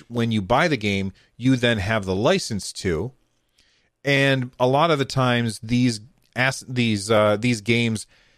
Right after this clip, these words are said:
have, like, a demo game built in that you can use to see how does things work,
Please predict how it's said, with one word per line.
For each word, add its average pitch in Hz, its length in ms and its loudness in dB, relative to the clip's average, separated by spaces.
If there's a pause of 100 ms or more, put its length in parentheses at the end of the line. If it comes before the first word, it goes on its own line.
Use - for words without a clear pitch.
(380)
have, 123 640 0 (1000)
like, 127 200 2
a 127 60 4
demo 135 420 2
game 95 520 -2
built 120 300 2
in 98 260 0
that 95 80 -4
you 113 180 0
can 107 320 0 (400)
use 123 440 2
to 110 100 -8
see 135 420 0 (140)
how 120 340 -2
does 117 180 0
things 110 460 -4
work, 101 640 0